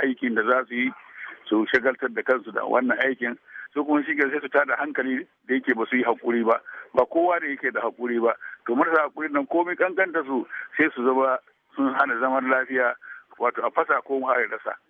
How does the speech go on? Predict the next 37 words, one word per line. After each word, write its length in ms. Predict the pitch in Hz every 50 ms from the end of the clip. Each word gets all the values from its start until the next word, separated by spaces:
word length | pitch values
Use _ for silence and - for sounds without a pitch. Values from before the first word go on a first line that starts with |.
| _ _ _ _ _ _ _ -
Shi 100 | 135 135
ne 160 | 135 127 120
kawo 400 | - 127 120 120 123 120 123 123 123 -
rashin 300 | 117 127 123 - 117 107
zaman 240 | 117 113 117 117 110
lafiya. 240 | 120 117 117 110 113
Muna 160 | 131 127 120 113 -
kiran 300 | - 180 170 151 131 -
hukumomi 720 | 123 123 - 139 135 131 131 131 131 127 131 127 127 131 _ - - - - - _ -
don 180 | 147 151 156 147 -
Allah 380 | 156 156 156 151 147 139 127 113
su 80 | - 117
yi 80 | 120
adalci, 400 | 110 113 127 127 123 123 123 113 - _ - - - _ _ -
don 260 | - 147 156 160 139
Allah 320 | - 156 156 147 143 131 -
su 60 | - - -
tausaya 460 | 147 151 147 - 139 127 127 131 127
wa 60 | 117 110
samari, 480 | - 120 110 107 107 107 107 110 104 - - _ - - - - - _ -
don 80 | 139 147 -
Allah 300 | 175 180 180 165 156 143 -
su 80 | 139
nema 240 | 135 139 143 143 131
musu 240 | 123 123 123 - 117 - 135
aiki 380 | 139 131 120 - - 104 - _ _ _ _
wanda 260 | - 127 135 123 120
zai 120 | 117 139 131 -
shagaltar 400 | 143 139 127 147 139 - - 147 131
da 120 | 123 120 -
su 220 | 139 147 156 147 - - - - - _ -
da 80 | 120
barin 240 | 120 131 139 135 123
waɗansu 400 | 117 131 127 131 123 120 - 117
abubuwa 360 | 123 127 131 127 127 123 117 113
marasa 340 | 120 120 110 - - 117 110
daɗi. 380 | 104 113 110 107 101 104 -